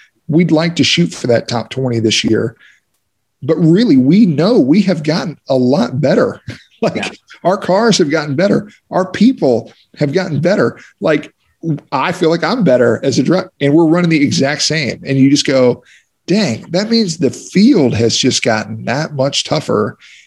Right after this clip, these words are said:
Speaker 1: this year." So I'm really impressed by it.
Speaker 2: Yeah, I know. And, like, not to, like, switch gears to the Cup Series, but I, I've noticed that Spire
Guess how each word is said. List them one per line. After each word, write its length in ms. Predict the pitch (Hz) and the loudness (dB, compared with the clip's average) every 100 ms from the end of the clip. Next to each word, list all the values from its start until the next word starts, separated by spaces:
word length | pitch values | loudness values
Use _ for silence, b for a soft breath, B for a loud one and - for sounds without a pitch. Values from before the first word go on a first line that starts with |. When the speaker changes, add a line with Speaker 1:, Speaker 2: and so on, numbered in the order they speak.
| _ | _
Speaker 1:
this 200 | 160 143 | -2 0
year." 220 | 196 120 117 | 2 2 2
So 160 | 135 | 0
I'm 180 | 143 165 | -2 0
really 220 | 151 147 | 0 0
impressed 380 | 135 135 160 - | -2 -4 -4 -4
by 160 | 107 - | -6 -8
it. 120 | - _ _ _ _ _ 120 | -12 _ _ _ _ _ -16
Speaker 2:
Yeah, 220 | 117 117 | -12 -10
I 80 | 120 | -8
know. 180 | 123 120 | -6 -4
And, 300 | 135 143 - | -6 -8 -12
like, 300 | 151 151 _ _ _ | -12 -12 _ _ _
not 240 | 147 131 131 | -10 -8 -8
to, 80 | 110 | -12
like, 180 | 104 | -12
switch 320 | - 131 123 - | -12 -12 -12 -8
gears 300 | 113 110 - | -8 -8 -12
to 80 | |
the 80 | 98 | -20
Cup 260 | - 113 - | -14 -14 -14
Series, 280 | 113 101 - | -14 -14 -16
but 160 | 101 - - | -20 -20 -16
I, 340 | 117 - 156 | -14 -6 -4
I've 60 | 180 | -2
noticed 380 | 147 127 123 | -2 -2 -6
that 160 | 113 - | -12 -16
Spire 640 | - - 107 123 101 92 | -20 -8 -6 -4 -6 -10